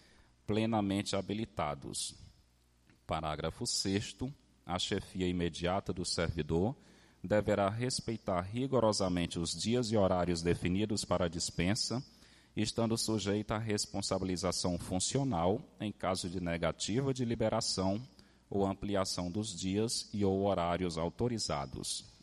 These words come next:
Artigo terceiro. Para os efeitos e aplicação desta lei, entende-se como dependente legal a pessoa com deficiência que, por suas limitações ou incapacidade, dependa, ainda que temporariamente,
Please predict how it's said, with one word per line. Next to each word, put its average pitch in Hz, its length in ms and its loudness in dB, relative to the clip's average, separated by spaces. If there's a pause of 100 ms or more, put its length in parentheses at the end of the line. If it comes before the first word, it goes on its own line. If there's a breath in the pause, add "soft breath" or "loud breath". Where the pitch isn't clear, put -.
(120)
Artigo 80 420 -4
terceiro. 113 680 0 (1300 soft breath)
Para 107 160 4
os 104 140 2
efeitos 107 520 0
e 104 40 4
aplicação 95 580 0
desta 85 300 -2
lei, 87 240 2
entende-se 110 680 -2
como 95 280 0
dependente 85 580 -2
legal 82 460 0
a 107 60 -2
pessoa 90 400 0
com 87 120 -4
deficiência 85 960 -2 (540 loud breath)
que, 98 320 -2 (160)
por 98 140 2
suas 143 300 0
limitações 120 760 2
ou 95 100 4
incapacidade, 95 1040 0 (340)
dependa, 98 840 0 (520 soft breath)
ainda 110 460 2
que 107 160 -6
temporariamente, 92 1080 0